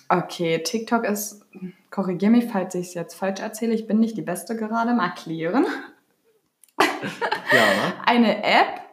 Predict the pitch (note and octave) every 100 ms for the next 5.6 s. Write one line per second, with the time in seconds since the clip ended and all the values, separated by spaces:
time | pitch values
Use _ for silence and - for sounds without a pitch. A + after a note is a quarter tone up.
0 | _ _ _ G3 F#3+ F#3 F#3 F#3 F#3+ G#3
1 | G#3 - F3+ E3 E3 F3 G3+ G3+ G3 G3
2 | E3+ G#3+ C4 G3+ - - C3 C3 C#3 -
3 | B2+ B2+ - - _ _ - F3+ F#3 F3+
4 | F3+ - E3 F3 F#3 G#3 G#3 B3 C#4+ -
5 | D#3+ D#3+ D3 G#2+ -